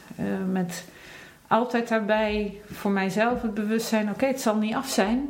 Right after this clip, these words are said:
maar ik ben nu wel erg doordrongen van dat dit hetgene is waar ik mijn talent voor in kan zetten." En dan kom je op dat, die diepere drijfveer, dat het voor mij altijd gaat over, "Kan het eerlijker?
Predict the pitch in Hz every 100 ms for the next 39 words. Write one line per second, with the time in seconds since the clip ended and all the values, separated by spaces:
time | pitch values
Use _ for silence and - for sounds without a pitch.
0 | 220 208 196 214 214 214 220 233 262 262
1 | - 208 202 226 226 208 - 196 202 196
2 | - - - - - - 196 190 185 -
3 | - - 175 214 262 - - 233 - 240
4 | 240 233 233 233 - 214 208 247 240 240
5 | 233 226 247 262 - 190 180 175 180 175
6 | 170 175 175 170 - - - 196 190 190
7 | 185 190 190 185 180 190 180 175 196 175
8 | 208 - 214 214 196 208 - 220 220 240
9 | - - - - 190 190 - 190 202 220
10 | 226 - 220 220 214 214 - 220 220 208
11 | 240 254 196 180 175